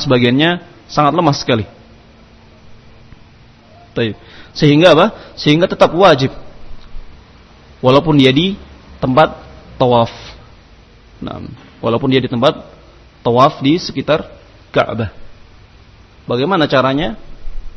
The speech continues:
Bisa dia mengambil tempat yang lebih jauh, ya. Atau dia membuat pembatas. Nah, dengan menjadikan orang-orang yang disuruh menjaga di sekitarnya, dan semisalnya. Nah,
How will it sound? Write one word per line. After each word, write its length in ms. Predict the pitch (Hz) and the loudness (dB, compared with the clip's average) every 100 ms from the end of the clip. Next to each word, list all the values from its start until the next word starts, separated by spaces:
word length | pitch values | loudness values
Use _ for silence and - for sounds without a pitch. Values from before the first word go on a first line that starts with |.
| - | -10
Bisa 240 | 127 - 165 | -8 -2 0
dia 240 | 147 160 | 2 0
mengambil 400 | 151 139 160 131 | 0 -2 0 -2
tempat 240 | 123 127 127 | -2 -2 -2
yang 160 | 123 | -2
lebih 240 | 117 117 101 - - | -2 -4 -8 -18 -6
jauh, 320 | 135 143 131 131 - - - - - - - - - - | 0 2 0 -4 -10 -12 -12 -12 -14 -14 -16 -18 -16 -10
ya. 240 | 110 143 - - - - - - - - - | -8 -8 -12 -18 -20 -20 -18 -14 -14 -12 -10
Atau 160 | 107 | -6
dia 240 | 117 127 139 127 151 - - - - | -2 2 2 0 -6 -14 -18 -16 -8
membuat 400 | 120 117 131 135 | -4 0 0 0
pembatas. 760 | - 127 139 143 135 - - - - - - - - - - - | 0 0 0 0 -2 -6 -12 -16 -20 -20 -20 -20 -20 -20 -20 -14
Nah, 140 | 110 | -8
dengan 320 | 117 117 117 | -6 -4 -2
menjadikan 400 | 113 117 139 143 | -2 0 2 2
orang-orang 640 | 127 131 135 131 135 139 156 - - - - - - | 2 2 2 0 0 -2 -10 -20 -20 -20 -16 -16 -8
yang 80 | 117 | -8
disuruh 240 | 110 117 | -6 -4
menjaga 320 | 113 120 131 | -2 0 0
di 80 | 135 | 0
sekitarnya, 480 | - 143 139 143 139 | -2 -4 -2 -2 -2
dan 100 | 180 | -4
semisalnya. 540 | 165 165 170 165 110 - - - - - - - - - - _ - - - | -4 -4 -2 -2 -4 -8 -20 -20 -20 -20 -20 -20 -20 -20 -20 _ -20 -20 -10
Nah, 220 | 131 95 | -6 -6